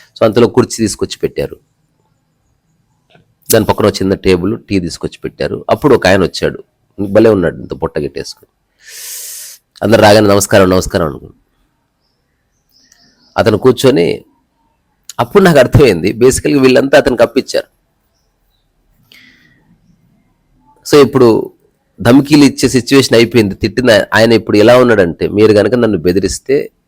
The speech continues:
నాకు హార్ట్ ప్రాబ్లం, మీ అందరి పేరు రాసి చచ్చిపోతా, లేదా ఎక్కడన్నా గోడ మీదకి వెళ్ళి బిల్డింగ్ మీదకి వెళ్ళి దుంకి చచ్చిపోతా, మీ పేరు రాస్తా.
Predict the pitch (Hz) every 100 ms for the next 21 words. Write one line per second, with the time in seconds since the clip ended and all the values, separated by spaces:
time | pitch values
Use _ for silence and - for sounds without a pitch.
0 | _ _ _ _ _ _ _ - 95 87
1 | 101 101 - 92 104 117 104 90 98 -
2 | 104 - 101 - - - - - - _
3 | _ - _ _ _ _ - _ _ _
4 | _ _ _ _ - 104 104 107 98 95
5 | 85 104 107 107 101 101 101 101 101 101
6 | 104 95 95 85 95 113 104 - 107 123
7 | 101 101 101 101 123 - -